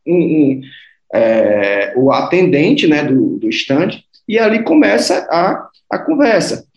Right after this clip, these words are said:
Nós criamos também uma sala de networking, ou seja, que é uma área de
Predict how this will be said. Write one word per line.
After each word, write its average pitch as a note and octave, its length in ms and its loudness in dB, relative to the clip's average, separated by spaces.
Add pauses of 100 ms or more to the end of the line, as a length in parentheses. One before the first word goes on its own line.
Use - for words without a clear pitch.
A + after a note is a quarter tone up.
(340)
Nós F3 200 0
criamos G#3 380 0
também F#3+ 280 2
uma G3+ 120 0
sala F#3+ 360 0
de E3+ 100 0
networking, F3+ 880 0 (600)
ou C3 100 -6
seja, A#2 480 -4
que C#3+ 80 -6
é C#3+ 40 2
uma B3 240 -2
área E3 380 -2
de D#4+ 380 0